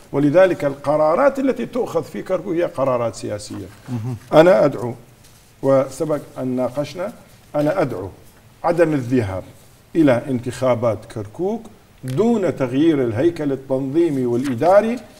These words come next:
Speaker 1: لمكتب مفوضية كركوك.
Speaker 2: ولكن أنتم صادقتم على اتفاق ما بين الأطراف السياسية في كركوك، أستاذ أرشد، على إجراء الانتخابات بعد
Speaker 1: هذا
Speaker 2: ما،
Speaker 1: قانون.
Speaker 2: بعد ما كانت يعني كركوك يعني لم تجرى فيها انتخابات من
Speaker 1: هذا
Speaker 2: ألفين وخمسة.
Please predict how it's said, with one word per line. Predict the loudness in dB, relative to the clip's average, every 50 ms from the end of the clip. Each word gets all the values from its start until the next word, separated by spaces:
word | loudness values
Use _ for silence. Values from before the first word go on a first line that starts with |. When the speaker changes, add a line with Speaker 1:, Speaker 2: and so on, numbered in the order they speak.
| -20 -12 -6
Speaker 1:
لمكتب | -4 -4 -2 -2 -4 -6 -6 -6 -6 -6
مفوضية | -6 -8 -6 -6 -4 -4 -4 -4 -4 -4 -6
كركوك. | -8 -10 -14 -18 -18 -14 -14 -14 -14 -14 -12 -6 -4
Speaker 2:
ولكن | -2 0 0 0 0 0 -2 -4 -4 -4 -4 -4 -4
أنتم | -4 -4 -4 -4 -4 -6 -6 -6 -4 -4 -6 -6
صادقتم | -6 -4 -2 -2 0 2 0 0 0 -2 -4 -4 -2 -2
على | -2 -2 -2 0 0 -2 -2 -4
اتفاق | -6 -6 -6 -6 -4 0 2 2 2 2 0 -2
ما | 0 0 0
بين | 0 0 -2 -2 0
الأطراف | -2 -2 -2 -2 -2 -2 -2 -2 -2
السياسية | -6 -6 -4 -2 -2 -2 -2 -2 0 -2 -2 0
في | 0 -2 -2
كركوك، | 0 2 0 0 0 0 2 2 4 4 2 2 -2
أستاذ | -4 -2 -2 0 0 0
أرشد، | 0 -2 -4 -4 -4 -4
على | -2 -2 -2 -2
إجراء | -2 -2 -2 -2 -2 -2
الانتخابات | -2 -4 -6 -4 -2 -2 0 2 2 0 2 2
بعد | 0 0 2 2
Speaker 1:
هذا | 2
Speaker 2:
ما، | 6 8 8
Speaker 1:
قانون. | 10 10 8 6 4 2 2
Speaker 2:
بعد | 2 2 2 2
ما | 2 2 2
كانت | 2 4 4 6 6 6 4 2 0 -4 -6
يعني | -4 -4 -2 -2 -4 -4 -6
كركوك | -4 -4 -2 -2 -2 -4 -2 0 2 4 4 4 4 2 0
يعني | -2 -2 0 0
لم | 0 0 0
تجرى | 0 -2 0 0 0 -2
فيها | -2 -4
انتخابات | -4 -4 -4 -2 0 0 2 2
من | 4 4
Speaker 1:
هذا | 4 6
Speaker 2:
ألفين | 4 6 8 10
وخمسة. | 10 10 10 10 6 6 4 2 -2 -4 -6 -6